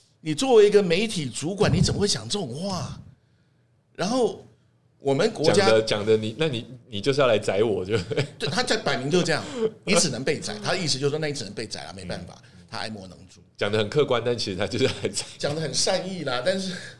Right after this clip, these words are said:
Speaker 1: <laughs> 你听完你是，哇。
Speaker 2: 身，身，身为制片方会觉得 <laughs>
Speaker 1: 不是，身为一个影视工作者，我觉得很悲哀啦。倒不是说今天骗着我做的，
Speaker 2: 嗯。
Speaker 1: 而是如果你有，你们都用这种态度对影-，因为内容影视，影视内容制-，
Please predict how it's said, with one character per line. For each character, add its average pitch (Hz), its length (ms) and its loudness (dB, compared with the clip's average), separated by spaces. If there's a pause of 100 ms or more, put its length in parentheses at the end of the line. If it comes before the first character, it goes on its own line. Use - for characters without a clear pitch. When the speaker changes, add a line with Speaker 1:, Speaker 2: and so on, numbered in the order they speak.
(260)
Speaker 1:
<laughs> - 520 -2
你 139 80 -10
听 226 220 -2
完 208 160 2
你 156 60 -4
是， 202 340 -4
哇。 - 80 -10 (540)
Speaker 2:
身， - 220 -12
身， 170 200 0
身 170 160 4
为 127 400 4
制 127 200 -6
片 117 180 0
方 104 160 2
会 110 100 4
觉 90 140 -4
得 92 100 -2 (340)
<laughs> - 440 -18
Speaker 1:
不 240 60 -6
是， 233 80 0
身 262 200 2
为 254 120 6
一 208 40 2
个 208 140 4
影 117 140 -8
视 - 180 0
工 165 160 -6
作 170 100 -2
者， 101 60 -4
我 101 40 -14
觉 113 120 -8
得 104 60 -6
很 87 140 -18
悲 90 180 -10
哀 85 180 -10
啦。 85 160 -14
倒 185 80 2
不 185 100 -2
是 160 80 -2
说 156 120 0
今 147 140 0
天 139 60 -2
骗 123 180 -6
着 90 80 -14
我 - 140 -18
做 - 220 -14
的， - 160 -20
Speaker 2:
嗯。 95 60 -20 (420)
Speaker 1:
而 208 100 4
是 254 120 2
如 262 80 -2
果 - 80 6
你 147 100 2
有， 127 160 -2
你 135 80 -10
们 113 120 -4
都 185 120 2
用 196 100 4
这 185 80 0
种 139 100 -2
态 143 180 -2
度 143 120 -4
对 143 280 -6 (100)
影-， 101 220 -16
因 220 80 0
为 226 40 4
内 220 160 4
容 151 140 -2
影 110 160 -10
视， 110 140 -2 (140)
影 120 120 -10
视 170 120 -4
内 175 100 -6
容 143 100 -4
制-， 151 180 -8